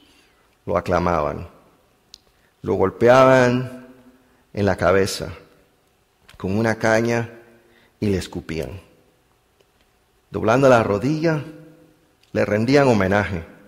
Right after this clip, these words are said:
Después de burlarse de él, le quitaron el manto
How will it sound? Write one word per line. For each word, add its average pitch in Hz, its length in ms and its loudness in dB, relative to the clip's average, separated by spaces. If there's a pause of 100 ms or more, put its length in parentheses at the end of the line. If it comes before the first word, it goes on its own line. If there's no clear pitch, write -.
(680)
Después 127 380 -2
de 143 80 4
burlarse 117 560 2
de 104 220 2
él, - 380 -6 (680)
le 104 120 -2
quitaron 117 420 0
el 95 160 0
manto 131 560 -2